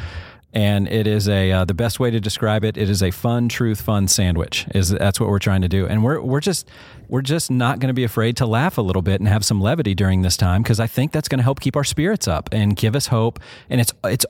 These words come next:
all tied together. So the emotional, the spiritual, the physical, the relational, it's all tied together. You can't just parse these things out and only work on one. You've got to be able to think about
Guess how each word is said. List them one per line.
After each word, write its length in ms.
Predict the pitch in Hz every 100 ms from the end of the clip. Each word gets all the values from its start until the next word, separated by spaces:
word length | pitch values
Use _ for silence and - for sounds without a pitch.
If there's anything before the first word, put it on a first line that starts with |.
| -
all 260 | 131 156
tied 300 | 175 147 135
together. 380 | 127 107 117 90
So 160 | 82 110
the 100 | 104
emotional, 460 | 98 127 139 151 127
the 80 |
spiritual, 400 | 107 139 127 131
the 80 | 107
physical, 400 | - 120 117 120
the 100 | 107
relational, 540 | 101 101 104 - 104 -
it's 140 | - -
all 160 | 127 175
tied 260 | - 123
together. 320 | 120 123 120
You 140 | 85 104
can't 340 | - 131 139
just 180 | 123 -
parse 280 | - 123 -
these 220 | 117 -
things 200 | 110 101
out 200 | 107 104
and 80 | 101
only 300 | 110 113 110
work 240 | 101 98
on 160 | 98 90
one. 320 | 90 87 90
You've 160 | 104 95
got 240 | 110 113
to 80 | -
be 220 | 107 101
able 160 | 98 101
to 100 | -
think 220 | - 101
about 180 | 95